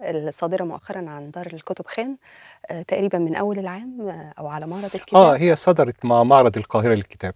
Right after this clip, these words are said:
Speaker 1: مظبوط جدًا، ولسه مؤخرًا عامل حفلة لتوقيع ال-، النسخ، واتكلمت أنت فيها على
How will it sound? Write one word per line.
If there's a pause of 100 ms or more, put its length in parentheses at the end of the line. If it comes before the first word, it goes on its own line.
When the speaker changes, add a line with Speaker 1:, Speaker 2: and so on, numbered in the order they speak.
(120)
Speaker 1:
مظبوط
جدًا،
ولسه
مؤخرًا
عامل
حفلة
لتوقيع
ال-،
النسخ، (440)
واتكلمت
أنت
فيها
على